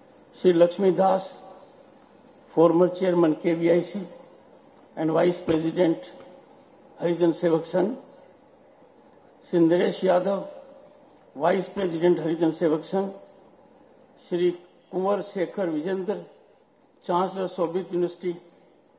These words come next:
and chairman Association National Council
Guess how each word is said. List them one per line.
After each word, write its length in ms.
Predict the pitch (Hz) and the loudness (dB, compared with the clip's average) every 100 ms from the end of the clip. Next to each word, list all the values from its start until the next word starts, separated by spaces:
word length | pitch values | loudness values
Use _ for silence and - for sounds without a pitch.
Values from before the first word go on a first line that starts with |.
| _ _ _ _ | _ _ _ _
and 220 | 175 165 151 | -6 -6 -2
chairman 420 | 175 165 170 160 | 0 2 2 0
Association 500 | 160 175 170 175 170 165 | -2 -6 -4 -2 -2 -2
National 340 | 170 190 156 147 | -2 -4 -6 -4
Council 360 | 156 151 170 | -6 -4 -8